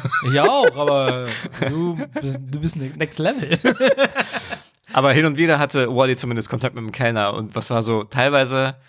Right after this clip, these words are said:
Speaker 2: als dann André erzählt hat und dann hat er so zum K-,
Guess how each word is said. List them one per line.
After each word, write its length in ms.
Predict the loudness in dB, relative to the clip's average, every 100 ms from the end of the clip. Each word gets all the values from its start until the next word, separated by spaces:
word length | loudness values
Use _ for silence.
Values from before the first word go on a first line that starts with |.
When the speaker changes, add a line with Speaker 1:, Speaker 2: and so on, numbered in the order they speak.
| _ _ _ _ -6
Speaker 2:
als 160 | -2 0
dann 240 | 0 0
André 320 | 0 2 2 0
erzählt 380 | 0 0 2
hat 200 | 0 0
und 80 | 0
dann 120 | 0
hat 120 | 0 0
er 80 |
so 100 | 0
zum 360 | -2 -4 -6 -8 _
K-, 100 | -18